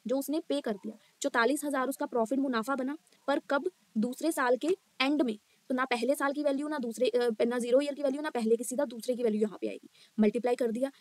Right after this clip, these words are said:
उसके बाद जो उसने यहाँ पे ये जो दो डेप्रिसिएशन आई है, इसका टैक्स ऊपर पे ही नहीं किया, इसका भी तो फिफ्टी फिफ्टी परसेंट पे होना है, तो इन दोनों का फिफ्टी फिफ्टी परसेंट डेप्रिसिएशन के ऊपर टैक्स जो सेव किया था इसने ऊपर, वो पे कर देंगे। फर्स्ट ईयर के सामने फर्स्ट ईयर की वैल्यू, सेकंड के सामने सेकंड की, तो प्रेजेंट वैल्यू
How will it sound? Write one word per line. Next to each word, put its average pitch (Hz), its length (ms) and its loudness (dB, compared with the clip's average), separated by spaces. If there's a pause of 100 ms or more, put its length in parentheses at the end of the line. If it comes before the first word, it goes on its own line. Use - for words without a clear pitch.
(180)
उसके - 240 0
बाद 262 200 0
जो 277 120 0
उसने 262 200 -2
यहाँ 240 260 -2
पे 262 80 -2
ये 277 100 -2
जो 277 120 -2
दो 240 240 4
डेप्रिसिएशन 254 600 -2
आई 196 200 -4
है, - 80 -20 (480)
इसका 262 220 -6
टैक्स 262 220 -4
ऊपर 254 160 -4
पे 262 120 -4
ही 269 100 -2
नहीं 277 120 -4
किया, 247 160 -10 (340)
इसका 247 220 -6
भी 262 80 -6
तो 269 80 2
फिफ्टी 269 240 -4
फिफ्टी 254 220 -2
परसेंट 254 280 -4
पे 247 100 0
होना 233 180 2
है, 294 80 -6 (260)
तो 269 60 0
इन 277 120 2
दोनों 247 240 2
का 311 100 2
फिफ्टी 294 260 0
फिफ्टी 285 220 -2
परसेंट 262 320 -2
डेप्रिसिएशन 269 500 -4
के 277 80 -6
ऊपर 262 180 0
टैक्स - 420 -6
जो 240 100 -4
सेव 294 340 -2
किया 247 200 0
था 208 120 -4
इसने 214 220 -2
ऊपर, - 180 -12 (360)
वो 220 140 6
पे 240 140 8
कर 226 160 2
देंगे। 220 280 4 (260)
फर्स्ट 240 200 2
ईयर 262 100 4
के 277 140 2
सामने 247 260 -2
फर्स्ट 240 240 -2
ईयर 277 80 4
की 285 80 -2
वैल्यू, 269 180 0
सेकंड 233 260 -4
के 254 60 0
सामने 240 200 -2
सेकंड 247 280 -4
की, 285 60 -2
तो 285 100 -4
प्रेजेंट 277 340 2
वैल्यू 208 220 0